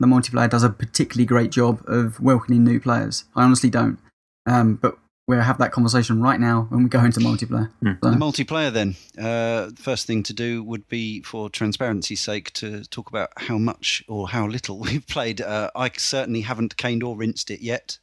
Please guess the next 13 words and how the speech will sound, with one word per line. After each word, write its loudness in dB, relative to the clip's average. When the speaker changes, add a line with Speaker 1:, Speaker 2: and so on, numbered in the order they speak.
Speaker 3:
Um, -6
I'm -4
only -2
on -2
eight -6
hours -6
odd, -8
about -6
eight -6
and -8
a -6
half -8
hours, -6